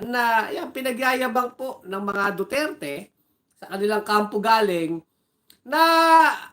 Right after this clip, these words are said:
meron daw, ah, bansa na tatanggap kay Duterte kung sakaling, ah, payagan itong interim release. Ha, mga kabunyog, mga kababayan.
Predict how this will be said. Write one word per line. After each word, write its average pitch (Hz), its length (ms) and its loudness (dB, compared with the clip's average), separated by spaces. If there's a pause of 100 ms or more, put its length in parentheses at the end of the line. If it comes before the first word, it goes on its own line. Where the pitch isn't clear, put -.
meron 320 480 4
daw, 311 240 2
ah, 240 1120 4 (240)
bansa 269 720 0 (880)
na 247 80 -2
tatanggap 247 800 2 (240)
kay 254 240 -4
Duterte 247 560 -2
kung 269 240 -6
sakaling, 220 720 4
ah, 160 800 -2 (460)
payagan 269 560 0
itong 240 320 -6
interim 208 480 0
release. 180 560 -6 (720)
Ha, 240 240 0
mga 214 320 2
kabunyog, 208 480 2
mga 190 160 -4
kababayan. 165 640 -6